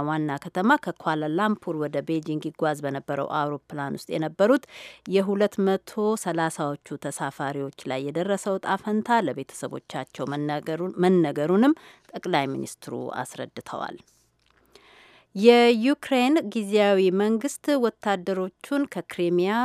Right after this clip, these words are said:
ይውጡ ሲል አዟል። ይህን ያደረገው ባለፉት ሶስት ቀናት የሩሲያ ኃይሎች በክሪሚያ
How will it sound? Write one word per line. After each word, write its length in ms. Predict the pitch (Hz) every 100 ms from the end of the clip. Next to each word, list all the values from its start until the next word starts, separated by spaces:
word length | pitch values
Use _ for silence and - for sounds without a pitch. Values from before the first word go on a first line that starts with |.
| 247
ይውጡ 400 | 175 202 202 - 208 202
ሲል 240 | - 151
አዟል። 480 | 123 127 - 135 135
ይህን 260 | 160 208 233
ያደረገው 580 | 180 151 160 175 185 302
ባለፉት 480 | - 135 131 - -
ሶስት 300 | - 202 - 185
ቀናት 360 | - 190 277 -
የሩሲያ 480 | 139 135 - 135
ኃይሎች 420 | 139 190 233 302 - - - - - -
በክሪሚያ 680 | 185 214 - 226 202 190